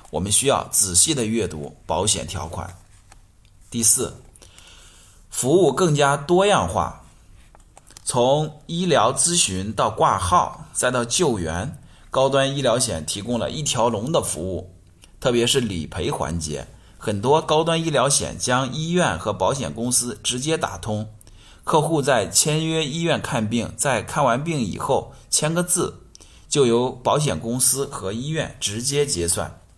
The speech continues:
不需要客户自己垫钱。这种做法既方便，又不占用客户的现金流。以前我在特斯拉公司工作的时候，公司为每个员工购买了高端医疗险团险，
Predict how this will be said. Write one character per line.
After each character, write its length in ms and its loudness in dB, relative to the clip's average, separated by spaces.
不 80 -4
需 180 4
要 180 4
客 200 -2
户 240 -8
自 220 -2
己 120 -8
垫 260 -4
钱。 200 -6
这 120 0
种 160 -2
做 200 2
法 320 -4
既 200 -4
方 320 0
便， 340 -2
又 140 -4
不 120 -6
占 240 0
用 220 -4
客 240 0
户 160 -4
的 260 -4
现 240 -2
金 200 -6
流。 260 -6
以 160 -2
前 240 2
我 140 4
在 100 4
特 180 0
斯 140 2
拉 160 4
公 240 -4
司 160 0
工 240 -2
作 160 2
的 80 -2
时 160 -2
候， 320 -8
公 180 0
司 160 4
为 140 2
每 260 -4
个 140 2
员 200 -2
工 220 -4
购 160 0
买 160 -2
了 120 -6
高 280 4
端 380 0
医 80 -6
疗 200 2
险 300 -6
团 260 -8
险， 240 -2